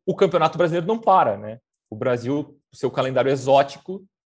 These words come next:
as competições de clubes não param. Então, pode ter jogo em Porto Alegre? Não pode. O Grêmio e o Inter tão jogando lá. Pode ter jogo, é, em Belo Horizonte? Não pode. O América e o Atlético Mineiro tão jogando lá.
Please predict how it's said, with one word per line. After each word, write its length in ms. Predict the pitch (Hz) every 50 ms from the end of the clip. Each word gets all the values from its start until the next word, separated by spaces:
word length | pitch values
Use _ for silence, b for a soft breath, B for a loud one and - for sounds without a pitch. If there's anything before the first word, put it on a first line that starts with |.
| _ _ _ _ _ _ _ -
as 140 | 127 127 -
competições 400 | 139 131 143 135 - 147 147 143
de 80 | 160
clubes 260 | - - 151 151 147
não 120 | 165 175 185
param. 440 | - - 202 180 139 127 120 110 - -
Então, 260 | - 127 139 151 - - _ _ _ _ _ _ _ _ _
pode 200 | - 165 156 156
ter 100 | 156 175
jogo 160 | 143 165 160 160
em 60 | 139
Porto 240 | 143 156 139 143 147
Alegre? 400 | 135 143 165 175 127 127 120 123
Não 120 | 135 139
pode. 300 | 131 214 208 151 127 120
O 40 | 104
Grêmio 280 | 101 117 123 131 135
e 20 | 135
o 40 | 143
Inter 220 | 147 185 170 165
tão 120 | - 175
jogando 320 | 165 185 170 190 202 226 277
lá. 380 | 170 156 143 117 101 92 - _ _ _ -
Pode 200 | 151 156 151 -
ter 100 | 156 143
jogo, 380 | 135 147 135 135 131 120 107 _ _ _ _ _ _ _ _ _ _ _ _ _ _ _ -
é, 380 | 113 113 107 101 98 95 98 - _ _ _ _ _ _ _
em 140 | - 127 123
Belo 180 | 123 139 135 131
Horizonte? 500 | 123 117 110 147 196 202 151 - - 113
Não 100 | 143 170
pode. 360 | 156 - 220 180 135 107 107
O 120 | 104 110
América 360 | 123 120 117 123 123 123 - 156
e 40 |
o 20 | 151
Atlético 340 | 151 - 160 151 - - 170
Mineiro 220 | 165 165 165 160
tão 120 | - 180
jogando 260 | 170 185 175 190 190 202
lá. 300 | 190 165 143 113 -